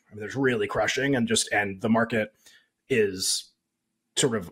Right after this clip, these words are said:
you know, <laughs> almost, like, aware of Cincinnati's success, but resistant to upgrade them to, like, a really compelling team because their starting pitching is so flimsy, and it just, or at least, uh, unreliable, not sort of, uh, consistently locked in, like, where you,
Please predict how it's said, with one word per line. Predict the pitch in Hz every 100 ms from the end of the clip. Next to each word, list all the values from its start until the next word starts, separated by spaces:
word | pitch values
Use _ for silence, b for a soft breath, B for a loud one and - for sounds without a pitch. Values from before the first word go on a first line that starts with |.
| -
you | 127
know, | - 151
<laughs> | 120
almost, | 139 -
like, | 117 113
aware | 104 131 139 165
of | 151
Cincinnati's | 175 180 160 170 160
success, | 165 - 165 156
but | - 110
resistant | 113 120 127 127 -
to | 120
upgrade | - 113 113
them | 113 107 98 B B B -
to, | 127
like, | 101
a |
really | 110 220 196
compelling | 117 120 113
team | 127 113
because | 120 110
their | 110
starting | 135 127
pitching | 214 165 92
is | 87
so | 90
flimsy, | - 92 127 135 143 B B 107
and |
it | 104
just, | 113 -
or | 127 120
at |
least, | 131 - 131
uh, | 117 110 104 107 _ _ _ -
unreliable, | 151 143 117 101 87 104 123 _ _
not | 127 120 117 - _ _
sort | - 113
of, | 95 - 113
uh, | 98 90 87 87
consistently | - 120 139 135 113 113
locked | 107 104 -
in, | 110
like, | 101 95
where | 104
you, | 98